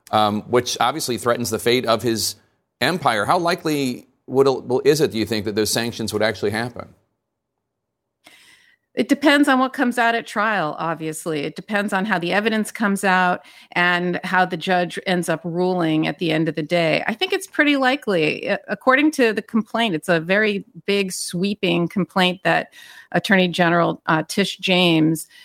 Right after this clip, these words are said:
Speaker 2: has filed against him. And if she can prove all of that information and what's in there, I think he's in for a pretty heavy, uh, sanction and, uh, monetary damages here in New York.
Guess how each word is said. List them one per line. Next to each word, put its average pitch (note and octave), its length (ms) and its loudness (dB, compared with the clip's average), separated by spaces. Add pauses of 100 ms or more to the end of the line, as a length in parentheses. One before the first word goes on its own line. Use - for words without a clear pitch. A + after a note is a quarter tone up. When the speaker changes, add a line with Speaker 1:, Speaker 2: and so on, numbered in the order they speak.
(140)
Speaker 2:
has F3 300 -2
filed G3+ 400 2
against D#3+ 340 -2
him. F3 140 -2
And F3 100 0
if E3+ 80 -6
she - 160 -4
can D#4+ 200 2
prove A#3+ 500 0
all F3+ 300 2
of E3 100 -4
that F3 400 -2 (100)
information F#3 640 -2
and E3 80 0
what's E3+ 240 -2
in G3 160 0
there, D#3 300 2 (340)
I A3+ 140 0
think C#4 280 4
he's B3 280 0
in A3+ 320 0
for G3 500 2
a F#3 80 2
pretty G#3+ 300 -4
heavy, F#3+ 720 -2
uh, E3 140 -2
sanction F#3 760 -2
and, E3+ 560 0 (380)
uh, E3+ 260 4
monetary F3+ 580 0
damages D#3 520 -2
here F3+ 580 -2
in E3+ 220 0
New D#3 100 4
York. D#3 540 -4